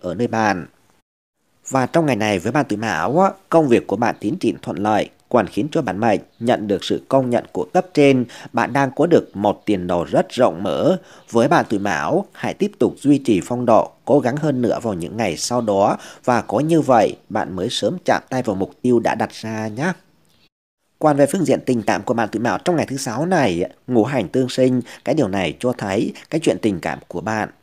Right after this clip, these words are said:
với người bạn đời của mình luôn có được sự thấu hiểu lẫn nhau, thậm chí không cần ai phải nói rõ thành lời. Và để có thể được như vậy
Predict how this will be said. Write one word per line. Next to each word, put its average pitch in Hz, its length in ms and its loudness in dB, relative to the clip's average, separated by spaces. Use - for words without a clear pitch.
với 127 120 -2
người 131 180 2
bạn - 240 -6
đời 90 180 -2
của - 160 -8
mình 92 400 0
luôn 120 300 4
có - 80 2
được 135 200 0
sự - 220 -6
thấu 113 140 -4
hiểu 139 220 -4
lẫn 95 300 -2
nhau, 120 300 2
thậm - 220 0
chí 107 320 -2
không 127 380 0
cần 92 220 -2
ai 110 160 -6
phải 95 180 -8
nói 80 180 -6
rõ 123 240 -4
thành 95 220 -6
lời. 95 360 0
Và 131 140 4
để 117 160 2
có 165 120 0
thể 98 140 -4
được 120 300 2
như 147 140 2
vậy 110 340 2